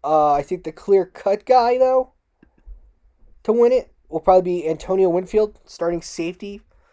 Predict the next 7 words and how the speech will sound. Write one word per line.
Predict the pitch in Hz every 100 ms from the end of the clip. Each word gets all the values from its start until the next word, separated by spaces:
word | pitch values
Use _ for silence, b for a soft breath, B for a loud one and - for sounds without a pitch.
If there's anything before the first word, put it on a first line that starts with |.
| _ _ _
for | _ 160 147 147
the, | 131 135 135
um, | 127 127 117 110 110 110 _ _
<clears throat> | _ _ -
Tampa | 208 190 - 180
Bay | 165
Bucks. | 170 170 190 -